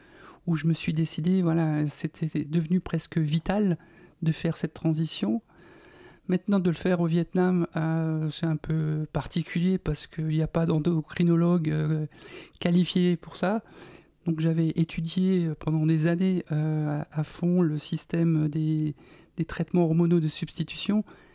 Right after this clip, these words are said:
Et donc il suffit d'aller à la pharmacie et puis de demander les médicaments sans la moindre ordonnance. Et donc j'ai démarré. Alors c'est vraiment pas un exemple à suivre, surtout pas de faire de l'automédication, mais voilà, bon, moi j'avais pas d'autre choix. Mais je me suis constitué mon équipe,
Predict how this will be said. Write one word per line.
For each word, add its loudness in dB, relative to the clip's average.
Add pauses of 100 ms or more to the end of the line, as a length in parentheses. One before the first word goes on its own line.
(380)
Et 0
donc 2
il 0
suffit 2
d'aller 4
à 2
la 2
pharmacie 0
et 0
puis -4
de 0
demander 2
les 4
médicaments 2
sans 0
la 4
moindre 4
ordonnance. 2 (640)
Et 2
donc 6
j'ai 2
démarré. 4
Alors 2
c'est 0
vraiment 4
pas 2
un 4
exemple 2
à 0
suivre, -2 (460)
surtout 0
pas 0 (580)
de 2
faire -2
de 2
l'automédication, 0
mais 2
voilà, 2
bon, 0
moi 0
j'avais 0
pas 0
d'autre 0
choix. -4 (580)
Mais 4
je 2
me 4
suis -2
constitué 0
mon 4
équipe, -2